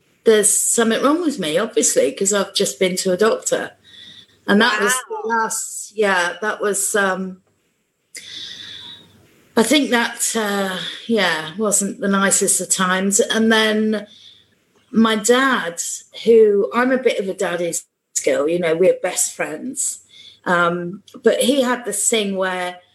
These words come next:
Speaker 1: whatever you were eating, or whether you should have been eating it or not, he would creep up behind me and go,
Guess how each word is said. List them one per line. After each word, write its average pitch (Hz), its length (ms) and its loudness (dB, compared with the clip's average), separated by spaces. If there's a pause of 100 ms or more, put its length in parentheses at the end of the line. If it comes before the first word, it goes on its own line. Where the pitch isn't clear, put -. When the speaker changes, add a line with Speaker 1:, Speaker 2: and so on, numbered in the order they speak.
(120)
Speaker 1:
whatever 302 420 2
you 285 180 0
were 233 120 6
eating, 190 680 0 (180)
or 202 140 2
whether 233 260 2
you 233 200 0
should 254 240 2
have 247 100 -2
been 226 140 4
eating 214 340 0
it 202 120 -2
or 190 100 -2
not, 170 420 -2 (400)
he 269 240 2
would 254 280 2
creep 233 280 0
up - 160 -4
behind 202 360 -2
me 175 100 -2
and 175 140 -6
go, 175 360 0